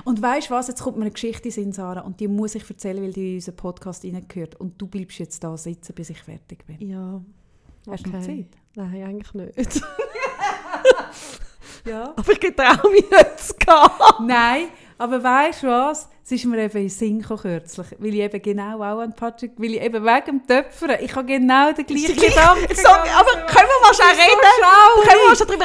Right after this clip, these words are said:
Speaker 2: reden, was abgeht? Oder du sagst Töpfern.
Speaker 1: Ja.
Speaker 2: Dann sehe ich Demi
Speaker 1: Ja.
Speaker 2: in dem Hemd.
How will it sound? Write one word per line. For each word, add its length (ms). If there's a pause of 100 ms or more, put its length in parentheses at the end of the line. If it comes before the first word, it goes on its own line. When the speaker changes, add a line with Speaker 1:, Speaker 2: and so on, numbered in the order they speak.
Speaker 2:
reden, 140
was 140
abgeht? 380 (180)
Oder 120
du 120
sagst 440 (100)
Töpfern. 760 (280)
Speaker 1:
Ja. 220
Speaker 2:
Dann 140
sehe 320
ich 320
Demi 400 (320)
Speaker 1:
Ja. 340
Speaker 2:
in 140
dem 100
Hemd. 280